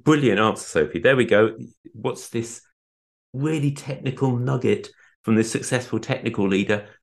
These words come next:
Earlier in your career, you should read and you should listen.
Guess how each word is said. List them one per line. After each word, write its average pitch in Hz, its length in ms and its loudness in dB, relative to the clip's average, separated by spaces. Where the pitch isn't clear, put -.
Earlier 139 320 2
in 120 120 0
your 117 100 -2
career, 113 540 -2
you 98 80 -12
should 80 240 -10
read 135 500 0
and 82 100 -8
you 76 60 -6
should - 240 -6
listen. 82 500 -6